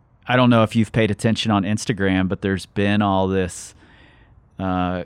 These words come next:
conversation between, um, Alex Megos and Nale and, uh, Carlo Traversi got involved in it today a little bit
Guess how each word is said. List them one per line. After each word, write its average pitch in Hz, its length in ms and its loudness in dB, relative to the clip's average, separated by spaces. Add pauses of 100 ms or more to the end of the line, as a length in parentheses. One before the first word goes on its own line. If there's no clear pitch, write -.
(120)
conversation 95 1080 -2
between, 90 920 -4 (920)
um, 82 500 -10
Alex 95 300 -6
Megos 107 840 2 (120)
and 85 440 -8
Nale 101 960 2
and, 85 680 -8 (400)
uh, 85 240 -12
Carlo 104 320 2
Traversi 104 920 -2
got 104 200 0
involved 101 360 2
in 101 80 0
it 92 80 -4
today 101 380 0
a 107 80 2
little 104 220 0
bit 101 440 2